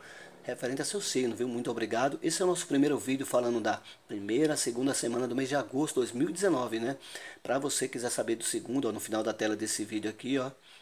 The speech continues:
é só clicar, você já vai pra sua previsão respectiva, ok? Dois mil e dezenove, um ano regido por Marte,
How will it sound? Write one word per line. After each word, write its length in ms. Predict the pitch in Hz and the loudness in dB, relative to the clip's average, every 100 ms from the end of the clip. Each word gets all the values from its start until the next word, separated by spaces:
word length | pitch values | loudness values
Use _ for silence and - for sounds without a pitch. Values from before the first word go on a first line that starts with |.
| - | -12
é 80 | - | -6
só 160 | - 151 | -4 -2
clicar, 400 | 151 135 123 139 | -4 -2 0 0
você 200 | 139 135 | 0 0
já 60 | |
vai 120 | 117 120 | 0 -2
pra 100 | 120 | -2
sua 140 | 120 | -2
previsão 560 | 131 120 107 117 135 139 | -2 -4 -2 -2 -2 -4
respectiva, 640 | 117 - 143 156 - 110 | -8 -4 -2 -2 -2 -6
ok? 280 | - 127 139 - - - | -2 -2 -2 -6 -14 -6
Dois 180 | 208 196 | -2 0
mil 160 | 175 214 | 0 -2
e 40 | |
dezenove, 580 | 180 190 143 123 110 117 | 2 4 4 2 -2 -6
um 140 | 123 120 | -4 0
ano 160 | 143 | 0
regido 400 | 117 113 120 135 | 0 0 -2 -6
por 160 | - 107 | -4 -2
Marte, 460 | 107 110 - - | 0 0 -2 -8